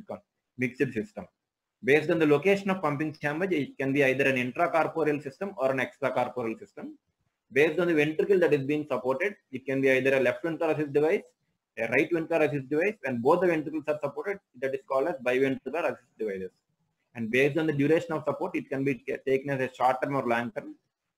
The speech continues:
If it is days to weeks, that is considered as short term. If it is months to le-, week, years, that is called as long term L V A D. The most important preoperative assessment is to find, before keeping an L V A D, that is left ventricular assist device, is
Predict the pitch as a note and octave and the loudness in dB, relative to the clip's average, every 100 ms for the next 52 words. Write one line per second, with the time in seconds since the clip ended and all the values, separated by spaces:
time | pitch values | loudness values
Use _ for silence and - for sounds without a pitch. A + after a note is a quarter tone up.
0 | - A#2+ D#3+ D#3+ B2+ C3 E3+ F3+ F#3+ F3 | -14 -2 2 2 4 4 6 4 4 6
1 | G3 - C3+ C3+ C3+ C3+ C3+ D3 C#3+ - | 4 2 -2 -2 -4 -4 -2 0 0 -2
2 | - B2 B2+ - - - - - C3 A#2+ | -2 0 0 -2 -10 -10 -16 -8 -8 -6
3 | B2 C#3 - E3 D3 C#3 - _ _ B2 | -6 -6 -4 0 2 0 -4 _ _ -2
4 | F#3 G#3+ - C3+ F3+ G3 C3+ B2 - B2 | -2 -2 0 2 2 0 -4 -4 -4 -4
5 | C3+ F3+ - _ _ A#2+ A#2+ B2 C3+ D#3 | -4 -6 -12 _ _ -4 0 0 -2 -4
6 | C#3+ A#2 A2 G#2+ - - _ _ _ _ | -2 -2 0 -2 -6 -12 _ _ _ _
7 | _ _ _ _ _ _ _ _ _ _ | _ _ _ _ _ _ _ _ _ _
8 | _ _ - C#3 D#3 A3 - - D3+ D3+ | _ _ -4 2 4 2 -2 -8 -6 0
9 | F3+ G3 F3+ D#3 D#3 E3 E3 E3 E3 D3+ | 2 2 0 2 2 2 2 0 2 0
10 | C3 C#3+ D3 F#3 F3 D3+ C#3 C3+ B2+ B2+ | 0 -6 -8 -4 -4 -4 -6 -4 -4 -4
11 | - - B2+ C3+ F3 F#3+ F#3+ D#3+ D3 D#3 | -8 -8 -6 0 4 4 2 -2 0 0
12 | C3+ B2+ C#3 C#3 C3+ - - A#2 A#2 A2+ | 0 2 4 2 0 -10 -8 -4 -2 0
13 | A#2 D#3 D3 C#3+ C3 A#2+ B2 B2+ A#2+ F3+ | -2 -2 -4 -2 -4 -4 -2 -2 -2 -4